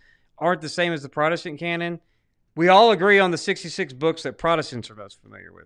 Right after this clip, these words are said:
right? I mean, we don't accept the Apocrypha as scripture, but we accept that Bible of, of divine inspiration in a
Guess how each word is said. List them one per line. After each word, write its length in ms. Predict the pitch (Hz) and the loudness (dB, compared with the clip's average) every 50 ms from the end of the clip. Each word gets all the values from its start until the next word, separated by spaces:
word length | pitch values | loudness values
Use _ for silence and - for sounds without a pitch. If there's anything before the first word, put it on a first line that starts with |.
| 87 | _
right? 180 | 113 113 117 120 | -8 -8 -6 -6
I 60 | 120 | -6
mean, 500 | 123 123 127 127 127 127 127 139 139 135 120 147 | -6 -6 -8 -8 -10 -12 -14 -14 -14 -16 -16 _
we 100 | 147 147 | -10 -8
don't 240 | 151 156 151 139 131 _ _ - 120 | -8 -8 -8 -10 -14 _ _ -20 -20
accept 360 | 131 - - 160 151 147 _ - | -20 -12 -8 -8 -8 -8 _ -10
the 180 | 139 135 139 | -10 -10 -10
Apocrypha 480 | 131 123 - 139 131 127 127 _ 143 139 | -12 -10 -6 -6 -6 -6 -8 _ -10 -10
as 160 | 131 131 123 | -10 -10 -12
scripture, 480 | - - - 127 117 - - 117 117 - _ _ _ _ _ _ | -14 -10 -8 -8 -8 -8 -12 -16 -16 -16 _ _ _ _ _ _
but 160 | 139 139 139 | -6 -6 -4
we 140 | 147 156 151 | -4 -6 -6
accept 400 | 151 - - 165 165 160 _ _ _ _ _ _ _ _ _ _ _ _ _ - | -6 -6 -6 -6 -6 -6 _ _ _ _ _ _ _ _ _ _ _ _ _ -2
that 300 | 143 147 165 160 - _ | 0 0 0 -2 -4 _
Bible 560 | 151 147 147 135 113 113 127 147 151 _ _ - | 0 0 0 0 0 -4 -8 -8 -12 _ _ -10
of, 280 | 123 123 117 110 - | -8 -8 -8 -8 -12
of 240 | - - 127 113 113 | -12 -12 -12 -10 -12
divine 300 | 120 110 127 127 139 139 | -8 -6 -4 -4 -4 -4
inspiration 680 | 143 139 - _ 123 123 120 120 120 - 123 120 120 - _ | -8 -10 -10 _ -6 -6 -6 -6 -8 -10 -12 -12 -12 -14 _
in 220 | 160 165 160 160 | -4 -4 -4 -4
a 60 | 151 | -4